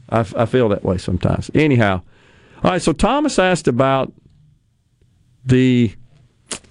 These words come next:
the Senate races, and here's how I see 'em coming up. There, there are thirty-five races up for election, seats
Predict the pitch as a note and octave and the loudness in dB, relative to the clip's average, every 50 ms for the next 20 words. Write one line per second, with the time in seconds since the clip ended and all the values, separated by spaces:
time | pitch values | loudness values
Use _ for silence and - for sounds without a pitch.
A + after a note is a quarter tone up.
0 | - - _ _ _ _ _ _ - D3 - - F3 F3 E3+ D3+ - - A#2 A2 | -20 -20 _ _ _ _ _ _ -2 -2 0 0 0 0 0 -2 -4 -4 -4 -4
1 | G#2 G#2 - - - F#2+ - B2 B2 B2 C#3 D3 D#3 D#3+ D#3+ E3+ D#3+ D3+ D#3+ D3 | -4 -6 -10 -14 -14 -4 0 2 2 4 4 4 4 2 2 0 0 0 0 0
2 | C#3 A#2 G#2 - - - G#2+ G2 F#2 F2+ F2+ - - _ _ _ _ _ _ _ | 0 0 -2 -2 -2 -2 0 0 0 -2 -4 -6 -8 _ _ _ _ _ _ _
3 | _ _ _ _ - - B2 A#2+ A2+ G#2+ G#2+ G#2 G2+ - - D3 D3 C#3+ - - | _ _ _ _ -2 0 0 0 0 0 0 0 -2 0 0 -2 -2 -2 -6 -12
4 | - - - - - _ _ - D3 C3+ B2 - E3+ F3 G3 G#3+ - F#3 F3 F#3+ | -14 -14 -14 -14 -14 _ _ 0 0 2 2 2 0 0 0 0 0 0 0 0
5 | F#3 D#3 C#3+ C3+ A#2 A2+ - - D#3 F3+ - - - - - _ _ _ _ _ | 0 0 0 0 0 0 -2 -2 -4 -4 -4 -8 -16 -20 -20 _ _ _ _ _
6 | _ _ _ _ _ _ _ _ _ - C3 C3 C3 - - - C3+ B2+ B2 B2 | _ _ _ _ _ _ _ _ _ 0 0 0 0 -4 -2 0 2 2 2 2
7 | - - B2+ B2 A#2 G#2+ G#2 - - A2 A2+ B2 C#3 B2+ - _ - - - F3 | 0 0 0 2 0 0 -4 -4 -2 0 0 0 0 -4 -8 _ -8 -2 0 0
8 | D3+ C3 - - - - - | 0 0 -4 -8 -10 -12 -12